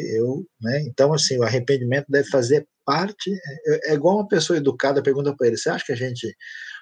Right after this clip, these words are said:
porque você é educado, você nunca mais pede desculpa?" Ele fala, "Não, aí é que eu vou pedir mesmo, né?" Então, isso deve fazer parte e não tem nada a ver com ter o pavor, o medo de Deus. A espiritualidade controlada pelo medo,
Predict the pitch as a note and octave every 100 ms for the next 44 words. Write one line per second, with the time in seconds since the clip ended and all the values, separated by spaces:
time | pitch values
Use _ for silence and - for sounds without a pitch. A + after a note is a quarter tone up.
0 | _ A#2+ G#2+ - C3+ A#2 A#2 A#2+ A2 G#2+
1 | C3 B2+ A#2+ C3+ B2 A#2+ A#2 A#2 G#2+ G2+
2 | G2 - E3+ - G#2+ F#3 F#3 A3 E3+ B2+
3 | C3+ D4+ D#4 D4 D4+ A#3 B3+ G#3+ C#3+ B2+
4 | G2 A#2 - _ B2 A#2+ A#2+ C3 F3+ -
5 | A#2 - C3 C3 B2+ C#3+ A#2+ C3+ - B2+
6 | C#3+ D3 C3+ B2 C3 A#2 C3 D#3+ B2 C3+
7 | C#3+ C#3+ B2 C#3+ D3+ - - _ _ B2
8 | B2 E3 C3+ G2 C3 C3+ B2+ A#2+ B2 C#3+
9 | E3 A2+ G2+ F#2+ F2+ F2+ G#2+ - F#3 G3
10 | D#3 C#3+ A#2+ G2+ G2+ - C3+ A#2+ A2 G2+
11 | G2+ F#2+ - G2+ F2+ A2+ D#3 A#2+